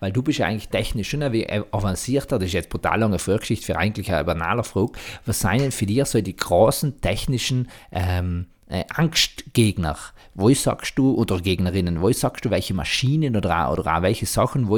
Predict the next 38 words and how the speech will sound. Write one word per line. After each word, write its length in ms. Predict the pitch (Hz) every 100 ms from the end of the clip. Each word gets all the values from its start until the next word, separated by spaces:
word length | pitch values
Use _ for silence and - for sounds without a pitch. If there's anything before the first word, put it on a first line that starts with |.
| 123
stehst 400 | - - 90 -
du 60 | -
davor 260 | 107 - 120
und 140 | 107
sagst, 220 | 107 -
na 180 | 82 - -
bitte, 420 | - 131 - 160 165 - - - -
da 80 |
holen 360 | 110 85 113 135
wir 60 | 117
jemand 280 | 104 95 92
anders, 240 | 127 131
der 120 | 104
mir 100 | 98
das 180 | 110 -
richtet, 320 | 117 - 120
das 120 | 107
will 100 | -
ich 140 | 92 85
auch 180 | 117 - -
nicht 200 | 104 -
selber 280 | 104 101
tun. 200 | - 80 76
Bei 80 | -
mir 160 | 117 135
ist 120 | -
das 100 | 117
ja 80 | 95
noch 140 | 104
mal 100 | 131
mehr, 180 | 120 113
ich 120 | 104
habe 100 | 104
ja 140 | 113 - - - -
zwei, 380 | - 107 107 135 - - -
äh, 240 | 92 80 - -
linke 400 | 113 135 - 90
Daumen 480 | 78 110 156 170